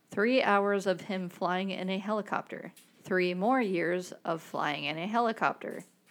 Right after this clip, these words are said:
And then zoom, zoom on the motorcycle. Sporadic shots of helicopter and motorcycle. This is just kind of my version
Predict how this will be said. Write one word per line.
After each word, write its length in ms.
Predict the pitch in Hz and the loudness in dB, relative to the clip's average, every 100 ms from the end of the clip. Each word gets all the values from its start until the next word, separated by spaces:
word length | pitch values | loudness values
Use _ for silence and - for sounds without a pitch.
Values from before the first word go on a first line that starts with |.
| _ | _
And 160 | 180 175 | -4 0
then 240 | 151 165 | -2 0
zoom, 300 | 185 294 269 | 2 4 4
zoom 400 | 247 302 269 233 | 4 4 2 2
on 180 | 190 185 | 2 2
the 60 | |
motorcycle. 1040 | 185 202 226 190 190 190 175 185 185 220 - _ _ _ | 2 4 4 2 2 2 4 2 2 0 -6 _ _ _
Sporadic 600 | - - 185 226 262 254 | -10 0 6 6 6 2
shots 460 | - 220 214 214 - | 2 4 4 2 -6
of 200 | - 151 | -4 -4
helicopter 680 | - 196 220 214 214 214 214 | 0 2 2 4 2 2 0
and 280 | 190 165 165 | 0 -2 0
motorcycle. 880 | 180 202 202 208 202 202 202 202 208 - - _ | 0 2 0 0 0 0 -2 -2 -6 -16 -20 _
This 200 | - 302 | -2 0
is 160 | 370 339 | 2 2
just 180 | 320 - | 0 2
kind 220 | - 254 | 2 4
of 140 | 233 226 | 2 4
my 200 | 208 202 | 4 4
version 560 | 180 196 190 196 190 | 4 2 2 -2 -2